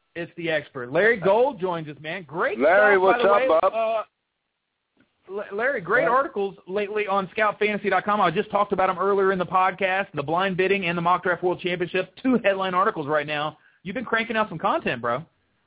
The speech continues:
Speaker 3: Yeah, thanks, Scott. I mean, the, um, the breakdown of the, uh, the blind bidding is, uh, just, you know, you guys are launching the, uh, thirty-five, uh, beginner leagues, and I just wanted to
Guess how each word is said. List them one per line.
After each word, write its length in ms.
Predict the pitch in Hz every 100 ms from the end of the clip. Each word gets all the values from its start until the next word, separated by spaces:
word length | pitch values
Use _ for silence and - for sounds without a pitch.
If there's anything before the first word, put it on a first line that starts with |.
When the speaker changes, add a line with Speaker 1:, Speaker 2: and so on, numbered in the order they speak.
| _ _ _ 135
Speaker 3:
Yeah, 240 | 143 196 -
thanks, 200 | 147 170 -
Scott. 240 | 101 107
I 60 | 110
mean, 240 | 113 120
the, 160 | 123 127
um, 280 | 131 131 - _ _ _ _ -
the 60 |
breakdown 600 | - 147 151 160 147 139 131
of 280 | 120 110 104
the, 160 | 110
uh, 220 | 107 107 104 _ _ _ -
the 60 |
blind 320 | 92 113 113
bidding 340 | 107 110 104 98
is, 140 | 95 90
uh, 220 | 98 95 95
just, 180 | 104 - _ _ - - _ 110
you 80 |
know, 60 | 92
you 100 | 95
guys 220 | 110 110
are 60 | 107
launching 500 | 98 107 107 113 101
the, 160 | 101
uh, 60 | 98 -
thirty-five, 640 | 113 104 - 101 101 101 104
uh, 160 | 104 95
beginner 500 | 101 110 104 98 98 - 120
leagues, 420 | 113 107 101 -
and 380 | 98 98 98 - _
I 40 | 127
just 160 | 123 113
wanted 240 | 107 107
to 140 | 107